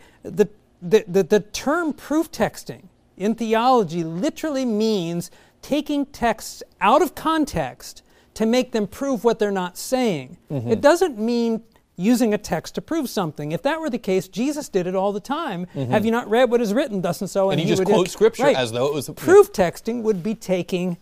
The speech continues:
Speaker 1: that passage in Luke that you
Speaker 2: Mm-hmm.
Speaker 1: just mentioned and not looking over to the Gospel
Speaker 2: And
Speaker 1: of
Speaker 2: saying,
Speaker 1: John,
Speaker 2: "Now we
Speaker 1: not
Speaker 2: know that
Speaker 1: looking
Speaker 2: the
Speaker 1: over
Speaker 2: state of the,"
Speaker 1: right,
Speaker 2: yeah.
Speaker 1: and is trying to establish it. So just be clear, there's nothing wrong with allowing the Bible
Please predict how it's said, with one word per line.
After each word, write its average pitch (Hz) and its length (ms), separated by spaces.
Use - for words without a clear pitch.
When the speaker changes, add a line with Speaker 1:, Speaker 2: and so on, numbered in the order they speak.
Speaker 1:
that 185 280
passage 190 420
in 175 160
Luke 226 400
that 180 120
you 170 160
Speaker 2:
Mm-hmm. - 40
Speaker 1:
just 233 160
mentioned 247 480
and 208 220
not 269 240
looking 262 320
over 170 180
to 185 120
the 156 80
Gospel 156 380
Speaker 2:
And 135 40
Speaker 1:
of 127 40
Speaker 2:
saying, 135 200
Speaker 1:
John, 131 100
Speaker 2:
"Now 156 300
we 175 140
Speaker 1:
not 240 100
Speaker 2:
know 311 140
that 294 80
Speaker 1:
looking 202 220
Speaker 2:
the 180 60
Speaker 1:
over 175 60
Speaker 2:
state 135 220
of 117 80
the," - 80
Speaker 1:
right, 240 160
Speaker 2:
yeah. 123 100
Speaker 1:
and 190 140
is 180 140
trying 226 300
to 285 40
establish 202 560
it. 185 160
So 190 320
just - 240
be 240 100
clear, 233 300
there's 156 180
nothing 233 460
wrong 214 340
with 175 160
allowing 185 480
the 208 60
Bible 170 580